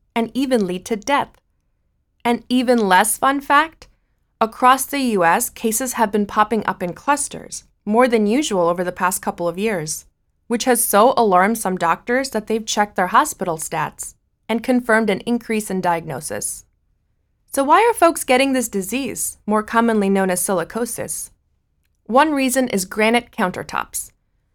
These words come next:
Turns out, these attractive home features are quite dangerous to manufacture. Cutting them down to size, polishing them down, this produces silica dust.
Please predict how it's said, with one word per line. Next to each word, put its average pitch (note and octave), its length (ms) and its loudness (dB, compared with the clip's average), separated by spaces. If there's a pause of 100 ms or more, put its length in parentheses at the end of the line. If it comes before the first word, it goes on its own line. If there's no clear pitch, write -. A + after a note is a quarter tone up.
Turns G3 320 0
out, G#3 360 4
these G#3 180 -4
attractive G#3 600 -2
home G3+ 240 -2
features F#3+ 560 -4
are F#3 120 -6
quite - 440 -2
dangerous F#3+ 500 -2
to F#3+ 100 -4
manufacture. E3+ 800 -8 (640)
Cutting B3 300 0
them A#3 140 2
down F3+ 220 2
to D3 100 -12
size, B3+ 560 4 (140)
polishing G3 480 0
them E3+ 120 -4
down, A3+ 500 2 (420)
this C#4+ 160 -4
produces A#3 460 0
silica D#4 380 -2
dust. - 460 -10